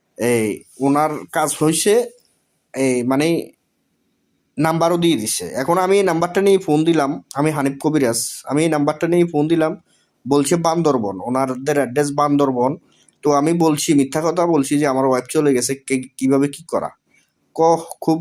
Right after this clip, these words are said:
দুঃখজনক বিষয়, আপনার ওয়াইফকে আমি চব্বিশ ঘন্টার ভিতরে হাজির করে দেবো, এই, এই জিনিসগুলা লাগবে।" কি লাগবে?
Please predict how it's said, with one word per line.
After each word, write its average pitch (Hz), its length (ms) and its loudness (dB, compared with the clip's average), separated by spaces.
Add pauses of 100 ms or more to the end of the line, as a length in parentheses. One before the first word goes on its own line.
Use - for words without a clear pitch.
দুঃখজনক 151 680 0
বিষয়, 127 400 0
আপনার 123 300 -2
ওয়াইফকে 131 300 0
আমি 156 180 0
চব্বিশ 147 420 -2
ঘন্টার 147 260 0
ভিতরে 156 200 -6
হাজির 139 260 -2
করে 160 200 2
দেবো, 170 200 0 (160)
এই, 151 240 0
এই 170 120 2
জিনিসগুলা 131 500 0
লাগবে।" 123 280 -2
কি 160 160 -4
লাগবে? 165 320 -2